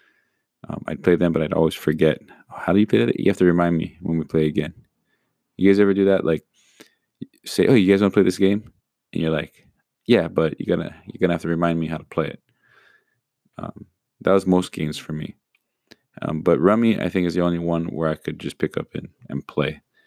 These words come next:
I guess it was an easy game to play. But poker, I never really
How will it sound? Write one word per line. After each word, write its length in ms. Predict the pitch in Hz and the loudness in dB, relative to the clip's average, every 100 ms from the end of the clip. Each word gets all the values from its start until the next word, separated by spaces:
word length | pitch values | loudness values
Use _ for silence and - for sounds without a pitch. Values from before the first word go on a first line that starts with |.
| _ _ _ _ _ _ - | _ _ _ _ _ _ -8
I 40 | |
guess 260 | - 80 - | 0 0 0
it 60 | 78 | -2
was 200 | 73 73 | -2 -6
an 80 | - | -4
easy 320 | 76 73 80 | -4 -4 -6
game 320 | 76 76 73 | -6 -4 -4
to 80 | - | -8
play. 360 | - - - - _ - | -8 -6 -6 -10 _ -12
But 300 | - 90 78 - - | 0 2 2 -4 -4
poker, 300 | 143 156 98 | -2 2 2
I 40 | |
never 240 | 92 85 85 | 4 2 2
really 340 | 82 80 73 | 0 -2 -6